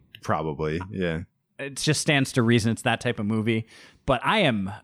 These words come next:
Speaker 2: completely unsurprised that this movie got made. 'Cause if you, if someone comes to you and you're a producer and they say,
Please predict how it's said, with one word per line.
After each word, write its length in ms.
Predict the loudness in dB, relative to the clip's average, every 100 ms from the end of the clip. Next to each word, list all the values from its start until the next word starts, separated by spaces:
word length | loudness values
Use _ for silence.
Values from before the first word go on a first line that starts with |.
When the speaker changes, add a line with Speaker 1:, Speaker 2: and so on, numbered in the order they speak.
| _
Speaker 2:
completely 640 | -2 -2 0 4 6 6
unsurprised 580 | 6 4 0 2 2 2
that 100 | -4
this 160 | -4 -2
movie 560 | 0 0 -2 -4 -6 -10 -4
got 200 | -2 -2
made. 300 | -8 -14 -20 _ -20 -20
'Cause 120 | 0 4
if 80 |
you, 200 | 8 6 6
if 100 | 2
someone 240 | 4 2
comes 260 | 4 2 2
to 80 | 4
you 120 | 6
and 80 | 6
you're 120 | 4
a 40 |
producer 320 | 4 2 2 0
and 60 |
they 40 | -2
say, 260 | -2 -2